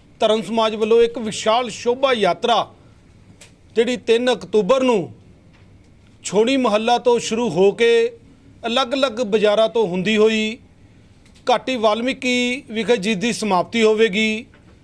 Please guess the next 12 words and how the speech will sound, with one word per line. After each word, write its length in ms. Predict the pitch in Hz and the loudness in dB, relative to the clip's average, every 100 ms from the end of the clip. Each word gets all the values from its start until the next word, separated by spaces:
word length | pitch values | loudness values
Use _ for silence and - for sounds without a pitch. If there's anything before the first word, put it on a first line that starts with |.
| - - | -20 -8
ਮੈਂ 160 | 214 254 | -2 -2
ਸਮੁੱਚੇ 580 | 247 247 247 311 240 139 - - - - 175 | -2 -4 0 0 0 -2 -16 -20 -20 -16 -4
ਲੁਧਿਆਣਾ 560 | 220 214 196 220 240 | 0 2 0 2 0
ਨਿਵਾਸੀਆਂ 600 | 233 214 196 190 220 247 | 0 0 0 0 0 0
ਨੂੰ, 360 | 247 247 240 247 - - - - | 2 2 0 -4 -16 -20 -20 -6
ਅਲੱਗ-ਅਲੱਗ 420 | 202 233 233 254 214 - | -2 0 0 -2 -2 0
ਧਾਰਮਿਕ 520 | 208 190 214 233 - | 0 0 0 -4 -4
ਪੋਲੀਟੀਕਲ 600 | - 208 190 240 214 233 | -2 -2 -2 -4 -2 -2
ਜਥੇਬੰਦੀਆਂ 720 | 190 190 226 220 226 233 233 | -2 0 0 0 0 0 0
ਨੂੰ, 340 | 233 240 240 247 - - - - - | 0 -2 -4 -8 -20 -20 -20 -20 -14
ਜਿੰਨੇ 320 | 147 247 302 | -6 0 2
ਵੀ 340 | 320 285 170 | 2 0 -2